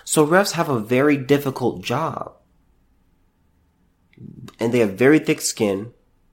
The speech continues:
which many people, relative to refs,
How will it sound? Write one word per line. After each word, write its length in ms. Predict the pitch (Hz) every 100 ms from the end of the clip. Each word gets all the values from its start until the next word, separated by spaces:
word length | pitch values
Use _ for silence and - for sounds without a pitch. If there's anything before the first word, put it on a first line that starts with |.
| _ _ _ _ _ _ _ _ _ _ -
which 320 | 120 - -
many 280 | 107 135 180
people, 580 | 180 175 156 147 147 _ _ _ _ _ -
relative 380 | 127 156 160 156
to 100 | 143
refs, 520 | 165 180 - -